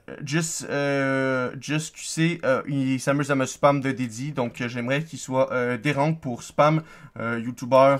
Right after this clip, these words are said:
euh, M P. Merci, bonne fin de journée. Et les gars, j'ai décidé que j'allais juste faire un coffre. Celui-là, on va le faire pour une prochaine fois. Parce que je trouve que celui-là est vraiment bien. Puis celui-là, il est pas trop bien. J'ai plus beaucoup, j'ai pas beaucoup de stuff, quoi. Je suis vraiment pauvre. Euh,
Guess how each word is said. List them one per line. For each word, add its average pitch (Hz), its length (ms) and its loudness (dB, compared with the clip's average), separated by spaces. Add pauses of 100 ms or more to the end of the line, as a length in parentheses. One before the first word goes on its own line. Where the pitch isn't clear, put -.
(140)
euh, 113 260 -6
M 131 160 -2
P. 127 280 -4
Merci, 170 520 -2
bonne 123 180 -6
fin 123 80 -6
de 113 80 -8
journée. 147 340 0 (520)
Et 117 60 -6
les 117 80 -4
gars, 120 140 -4
j'ai 120 140 -8
décidé 135 260 -8
que 160 60 -6
j'allais 135 180 0
juste 156 180 -6
faire 165 260 -2
un 139 120 -2
coffre. 135 320 -4
Celui-là, 120 240 -4
on 127 40 -6
va 120 80 -6
le 113 60 -6
faire 123 160 -2
pour 120 100 -10
une 110 60 -10
prochaine 110 240 -14
fois. 123 220 -8 (360)
Parce - 140 -14
que 135 80 -6
je - 60 -10
trouve 170 120 -8
que 160 80 -8
celui-là 139 260 -2
est 127 40 0
vraiment 131 340 -2
bien. 123 260 -4
Puis 135 100 -16
celui-là, 131 180 -2
il 123 60 -2
est - 20 -4
pas 147 140 -6
trop 131 240 -10
bien. 127 220 -6
J'ai 110 120 -10
plus 160 140 -8
beaucoup, 123 280 -14 (120)
j'ai 127 120 -10
pas 175 120 -4
beaucoup 143 180 -8
de - 60 -12
stuff, 151 240 -4
quoi. 143 100 -8
Je 135 60 -8
suis - 120 -14
vraiment 127 300 -4
pauvre. 147 320 -4 (340)
Euh, 110 640 0